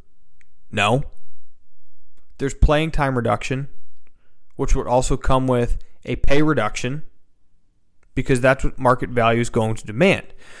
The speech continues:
So for the time being, he's going to act as if he's there, right? Act as if he's present, act as if he has a clue,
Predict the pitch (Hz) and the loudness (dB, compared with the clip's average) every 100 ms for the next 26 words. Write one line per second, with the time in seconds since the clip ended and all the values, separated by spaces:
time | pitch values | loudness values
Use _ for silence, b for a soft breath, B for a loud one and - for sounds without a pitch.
0 | B - - 151 135 127 113 - b b | B -2 4 6 8 6 4 -2 b b
1 | b - - - 139 131 - 139 120 117 | b -12 2 4 4 2 2 2 0 0
2 | 226 147 113 117 - - - - - - | 2 2 -2 -8 -12 -12 -12 -16 -20 -20
3 | - - - - _ _ - - - - | -20 -20 -20 -20 _ _ -20 -20 -20 -20
4 | - - - - 135 123 151 151 151 - | -20 -20 -16 -2 0 4 4 4 2 2
5 | 143 135 139 170 - 151 143 165 - - | 2 2 2 2 2 2 4 4 0 -10
6 | - 151 151 123 180 - - - - - | -6 -2 0 2 0 0 -8 -18 -16 -12
7 | b b b b - 131 - - - - | b b b b -4 -2 -2 -8 -8 -8
8 | - - - - - 190 160 165 175 - | -8 -10 -2 0 0 -2 -2 -4 -6 0
9 | - 113 107 123 - - - - - _ | 2 2 0 -6 -8 -8 -10 -10 -16 _
10 | - - - 135 151 175 127 131 139 120 | -20 -16 -2 -2 0 0 2 2 2 2
11 | 123 117 - - 208 120 135 | 2 0 -2 4 6 6 2